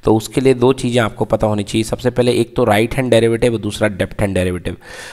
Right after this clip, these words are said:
ओके, ये देखिए, ये है लेफ्ट हैंड डेरिवेटिव। ओके,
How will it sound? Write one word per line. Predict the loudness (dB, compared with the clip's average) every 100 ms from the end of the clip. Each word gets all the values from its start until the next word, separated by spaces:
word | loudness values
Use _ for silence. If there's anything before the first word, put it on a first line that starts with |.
| -2
ओके, | 0 2 0 2
ये | 4
देखिए, | 4 2 2
ये | 2 4 4
है | 2
लेफ्ट | 0 -2 -4
हैंड | -2
डेरिवेटिव। | -2 -2 -6 -8 -10 -14 _ _ _ _ _ _ -6
ओके, | -4 -4